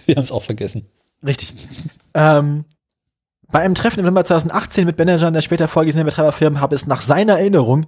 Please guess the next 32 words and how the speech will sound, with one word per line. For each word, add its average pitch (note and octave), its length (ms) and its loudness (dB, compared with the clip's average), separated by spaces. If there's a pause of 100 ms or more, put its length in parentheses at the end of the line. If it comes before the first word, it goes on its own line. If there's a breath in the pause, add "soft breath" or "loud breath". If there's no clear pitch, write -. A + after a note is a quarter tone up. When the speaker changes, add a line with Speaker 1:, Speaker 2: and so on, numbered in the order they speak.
(100)
Speaker 2:
kein A3 360 4
Angebot C#3 540 2
zur C#3+ 160 0
Verschiebung F#3 600 2
der D#3+ 100 2
Vertragsunterzeichnung C#3 1040 0 (340 loud breath)
bis E3 260 0
zum D#3 180 0
E C#3+ 100 4
u C#3 40 2
G C3+ 140 2
H-Urteil C#3 420 0
gegeben. A2+ 420 0 (540 loud breath)
Ähm, C#3+ 300 2 (180 loud breath)
die E3+ 100 4
Vertreter F#3+ 440 2
dieser D#3 200 2
Firmen F3 380 0
haben D3+ 200 0
aber B2+ 140 0
gesagt, B2+ 440 -2 (120)
das A#2 120 -10
haben B2+ 100 0
wir B2+ 80 4
ja A#2 60 2
schon C3+ 100 2
mal A2+ 100 0
berichtet, C#3 300 0
sie B2 140 0
hätten F3+ 220 2
ihm C#3+ 120 0
angeboten, D#3 640 0